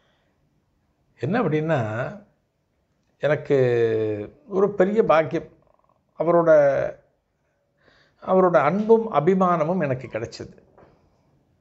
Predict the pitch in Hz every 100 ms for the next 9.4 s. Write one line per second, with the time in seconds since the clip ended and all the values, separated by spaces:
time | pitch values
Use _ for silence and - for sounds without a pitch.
0 | _ _ _ _ _ _ 147 220 226 147
1 | 202 196 196 190 190 - 143 131 - _
2 | _ _ _ _ _ _ _ _ _ _
3 | _ - - - - _ _ _ _ _
4 | _ 123 131 202 202 196 196 190 147 131
5 | 110 - _ _ _ _ _ _ _ _
6 | _ _ _ _ _ _ _ _ 196 202
7 | 254 277 269 180 175 233 - - 180 160
8 | 156 165 170 165 175 202 180 135 - 147
9 | 147 143 -